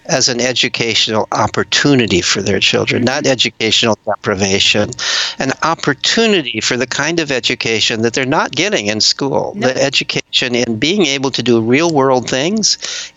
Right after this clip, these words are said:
Speaker 1: in being able to take initiative, in learning about their family. They're not gonna learn about their family at school. They're not gonna learn stories about their heritage in school, to learn about that. If there's a grandparent around, all the better to learn the stories from the grandparent. You know, this is, these are
Speaker 2: Absolutely.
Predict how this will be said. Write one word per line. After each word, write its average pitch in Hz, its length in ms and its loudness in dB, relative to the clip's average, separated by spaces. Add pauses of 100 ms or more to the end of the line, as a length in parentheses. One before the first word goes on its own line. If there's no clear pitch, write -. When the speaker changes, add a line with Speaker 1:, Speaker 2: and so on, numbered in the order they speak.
(140)
Speaker 1:
in 135 180 -2
being 135 200 2
able 131 180 0
to 127 80 0
take 131 300 -2
initiative, 135 1160 -2 (880)
in 139 160 0
learning 160 280 2
about 127 280 0
their 113 160 0
family. 123 480 -2
They're 147 100 -2
not 123 100 -2
gonna 120 160 0
learn 113 120 0
about 107 200 0
their 110 120 -2
family 107 360 0
at 113 80 -2
school. 117 300 2
They're 123 80 0
not 107 140 -4
gonna 110 160 2
learn 107 160 2
stories 110 520 2
about 104 280 -4
their 113 440 0
heritage 113 680 0
in 110 140 -2
school, 110 440 4
to 113 120 -2
learn 117 200 0
about 110 260 -2
that. 110 420 -2 (460)
If 143 120 0
there's 139 200 2
a 131 40 0
grandparent 127 640 0
around, 120 480 0
all 110 160 4
the 117 140 0
better 113 480 0
to 110 160 -2
learn 110 240 0
the 110 80 0
stories 110 500 2
from 113 180 -2
the 113 100 0
grandparent. 110 760 -2
You 123 80 -2
know, 123 140 0
this 165 200 0
is, 214 200 2
these 143 280 -2
are 156 200 0
Speaker 2:
Absolutely. 131 80 0